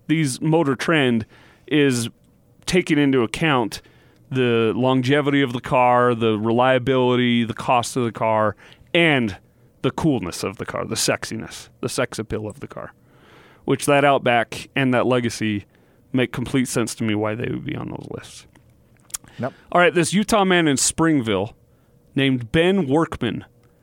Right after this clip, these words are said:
Speaker 1: is one of just a handful of people in the world who have turned to cybernetic implants. Simply speaking, they're different kinds of computer chips that let you do different things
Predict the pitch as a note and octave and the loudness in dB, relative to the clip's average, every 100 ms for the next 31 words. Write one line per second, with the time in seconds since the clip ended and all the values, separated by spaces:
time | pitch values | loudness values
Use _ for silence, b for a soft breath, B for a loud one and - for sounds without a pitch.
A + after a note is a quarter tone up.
0 | b b _ - D3+ C3+ E3+ F3+ C3+ C3+ | b b _ 0 0 2 2 2 2 2
1 | E3+ - C3+ A#2 - F3 A3+ B3 A#3 A3 | 2 2 0 -2 0 2 2 2 2 2
2 | - G3 F#3 F3 E3+ F3+ F#3 F#3 F3 F#3+ | 0 -2 0 0 2 2 2 2 2 2
3 | E3 G#2 A#2+ F3 b b b b b b | 2 2 0 -4 b b b b b b
4 | b - E3 D3+ D#3 B2+ - _ - - | b -4 0 2 0 -2 -10 _ -10 -2
5 | G#3 A#3+ C4 G#3 - F3 D3 - F#3+ A#3+ | 2 2 2 0 -4 -4 -2 2 2 2
6 | C#4 A3 F#3+ G3+ - - F#3 F#3 - A#2 | 2 2 2 0 -4 -2 0 0 -2 -6
7 | F#2+ - - - b b b b b b | -6 -6 -8 -10 b b b b b b
8 | b b b - A3+ B3+ A#3+ - G3+ E3 | b b b 0 0 2 0 2 -2 0
9 | G3 F#3 E3 F#3 G#3 G#3 F#3 F#3 F#3 E3 | 2 2 2 0 0 -2 0 2 2 0
10 | - D3+ - A3 C#3+ - E3 - D3+ D3 | -2 -2 0 2 2 0 0 0 -2 0
11 | D3 G3 F3+ G3 G3+ C#3+ F#3 G3 D#3 F3 | 0 0 2 2 2 2 2 2 0 2
12 | F3+ D3+ F#3+ E3+ B2+ C3 - | 0 0 2 2 4 2 -2